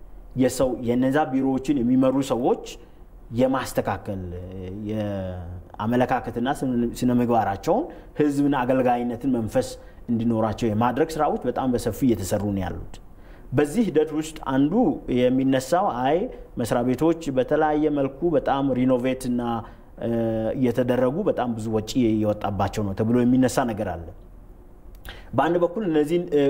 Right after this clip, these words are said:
ጉዳዮች ስንመለከት፣ እ፣ አንድ መስሪያ ቤት ላይ፣ እ፣ የ-፣ ስራዎችን፣ ስራዎችን በስርዓቱ እንዲፈጸሙ ህግ፣ ህግን ለማገልገል እንዲመቸው ቢሮዎችን ማስተካከል ከቻለ እና በህጉ መሰረት፣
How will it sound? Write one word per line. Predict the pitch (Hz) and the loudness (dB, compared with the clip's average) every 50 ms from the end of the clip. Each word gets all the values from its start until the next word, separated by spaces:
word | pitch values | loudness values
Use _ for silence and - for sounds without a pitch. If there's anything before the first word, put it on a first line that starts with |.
| - - | 2 0
ጉዳዮች | 135 139 139 135 139 143 156 160 160 156 | -2 -2 0 2 2 2 2 0 -2 -6
ስንመለከት፣ | 147 - 151 151 151 156 160 160 165 160 - 240 262 - - - - - - - - - - - | -6 -2 -2 0 2 2 2 2 2 2 0 -2 -2 -2 -6 -12 -16 -18 -20 -20 -20 -20 -6 0
እ፣ | 131 131 131 135 131 131 127 127 127 127 123 123 120 120 117 117 117 117 - - - | 2 4 4 4 4 4 2 0 0 -2 -2 -2 -4 -4 -4 -4 -4 -4 -6 -4 -2
አንድ | 143 143 147 147 147 | 0 2 2 2 2
መስሪያ | 143 143 131 - 131 - 123 | 2 2 2 2 0 0 2
ቤት | 131 147 143 - | 2 0 0 0
ላይ፣ | 160 175 202 262 392 403 - - - - - - - - - | 0 0 0 0 -2 -4 -10 -16 -20 -20 -20 -20 -20 -14 -4
እ፣ | - 127 127 127 123 123 123 120 120 117 - - 139 | 0 2 2 4 4 4 2 2 0 -2 -4 -6 -4
የ-፣ | 123 131 131 - - | -2 0 0 0 -2
ስራዎችን፣ | - - 143 143 143 151 160 160 160 - 175 143 107 85 - - - - - - - - | -2 0 2 2 4 2 2 0 0 0 -2 -2 -2 -4 -10 -16 -20 -20 -20 -20 -20 -20
ስራዎችን | - - 120 117 117 123 127 139 135 - - 220 262 339 359 - - - - - - - - - - - - - | -12 -6 0 0 2 2 2 0 0 0 0 0 0 0 -2 -6 -12 -20 -20 -20 -20 -20 -20 -20 -20 -20 -14 -4
በስርዓቱ | 120 127 - - 156 156 143 127 117 - - - - - - - - - - - - - - - - - - - | -2 -2 0 2 0 0 0 -2 -4 -6 -8 -14 -18 -20 -20 -20 -20 -20 -20 -20 -20 -20 -20 -20 -20 -12 -4 0
እንዲፈጸሙ | 127 120 113 123 113 - 131 110 - - - 107 107 127 175 208 226 - - - - - | 0 2 2 0 0 0 -2 -2 -2 -4 -4 -2 0 0 2 2 0 -2 -6 -10 -12 -4
ህግ፣ | 117 135 156 151 139 147 | -2 0 0 0 2 2
ህግን | 160 165 160 160 165 156 | 2 2 2 0 0 0
ለማገልገል | 147 139 131 127 123 123 127 120 117 107 107 90 85 - - - - - - - | 2 2 2 2 2 0 0 -2 -2 -2 -6 -8 -8 -12 -16 -20 -20 -16 -6 -2
እንዲመቸው | 127 117 113 120 117 113 113 113 104 - - 175 190 226 | -2 0 2 2 2 2 2 0 -2 0 0 0 0 0
ቢሮዎችን | 175 131 131 135 135 135 135 - 165 | 2 2 2 2 2 2 0 -2 -2
ማስተካከል | 147 127 117 - 143 - 127 113 107 127 120 | -2 -2 0 0 -2 0 0 -2 0 -2 -2
ከቻለ | 107 110 101 - 117 113 120 | -2 -2 -2 0 0 0 2
እና | 127 143 151 | 2 0 2
በህጉ | 143 127 123 123 123 131 | 2 2 0 0 0 0
መሰረት፣ | 131 120 113 123 117 113 104 | 0 0 0 -2 -4 -4 -6